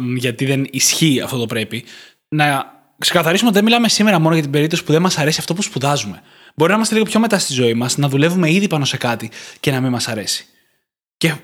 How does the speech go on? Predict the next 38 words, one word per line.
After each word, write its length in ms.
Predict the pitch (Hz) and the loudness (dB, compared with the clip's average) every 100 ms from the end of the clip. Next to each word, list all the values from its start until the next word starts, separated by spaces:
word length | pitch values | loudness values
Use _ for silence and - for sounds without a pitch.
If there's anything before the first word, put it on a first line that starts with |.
| _ _ | _ _
φοβόμαστε, 920 | - 160 151 233 262 156 - 117 110 | -2 0 2 4 4 2 0 -2 0
δεν 100 | 170 | 0
τολμάμε 440 | 220 214 208 233 | 2 4 4 4
να 100 | 180 | 2
κάνουμε 240 | 143 190 190 | 2 2 2
κάποια 280 | 170 - | 0 0
αλλαγή, 460 | 214 165 123 120 135 - - - | 0 0 0 -2 -2 -6 -20 -4
γιατί 640 | 156 170 185 208 233 - _ _ | 0 0 2 0 -2 -10 _ _
έχουμε 280 | 170 - 233 | -2 2 2
εγκλωβίσει 460 | 175 156 135 185 | 4 2 2 0
τον 140 | - 190 | 0 0
εαυτό 300 | 151 - 202 | 0 0 0
μας 340 | 143 - - _ _ _ | 0 -4 -8 _ _ _
σε 120 | - | -4
μια 100 | 143 | -4
κατάσταση. 520 | 123 120 120 - 113 - | -4 -6 -8 -8 -10 -2
Και 120 | 151 | 2
μερικές 260 | 151 196 | 2 2
φορές 200 | - 254 | 2 0
αφήνουμε 260 | 220 247 262 | 0 2 2
και 140 | - | 2
άλλους 380 | 170 175 143 - - - - | 0 0 -2 -6 -12 -20 -6
να 120 | 147 | -4
μας 140 | 135 135 | -2 -4
εγκλωβίζουν. 560 | 127 120 113 104 104 - - - | -4 -4 -4 -8 -12 -16 -20 -6
Σαν 180 | - 170 | -2 2
φοιτητές 400 | 170 147 156 151 | 2 2 0 0
αφήνουμε 280 | 151 147 | -2 -2
τους 80 | 135 | -2
γονείς 300 | 123 120 139 | -2 0 0
μας 160 | 151 - | 0 0
πολλές 220 | 139 135 | -2 -2
φορές 200 | 135 135 | -4 -4
να 80 | 139 | -4
μας 120 | 127 | -4
εγκλωβίζουν 460 | 123 123 143 165 175 | -4 -2 0 2 2
ή 100 | 180 | 2
αργότερα 440 | 165 190 208 | 2 0 0